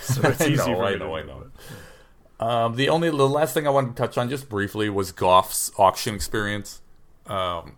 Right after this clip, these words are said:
Speaker 2: like, I don't know if I'm gonna have time to d-, hit it up anytime soon, but he did, after the, the podcast aired,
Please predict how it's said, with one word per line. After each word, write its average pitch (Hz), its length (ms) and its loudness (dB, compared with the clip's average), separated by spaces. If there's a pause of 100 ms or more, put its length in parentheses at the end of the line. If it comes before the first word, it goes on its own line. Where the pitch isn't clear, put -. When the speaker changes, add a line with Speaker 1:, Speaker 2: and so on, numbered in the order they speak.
(200)
Speaker 2:
like, 127 220 6
I 117 140 10
don't 107 160 6
know 92 80 4
if 90 100 0
I'm 92 80 2
gonna 90 80 -2
have 80 100 -4
time 85 220 -6
to 80 60 -8
d-, - 280 -14
hit 101 180 -4
it 87 100 -6
up 82 240 -2
anytime 90 340 -6
soon, 92 320 -10 (240)
but 104 140 -6
he 113 120 -4
did, 107 300 -2
after 117 240 0
the, 95 220 -2
the 92 180 -6
podcast 87 500 -4
aired, 87 240 -6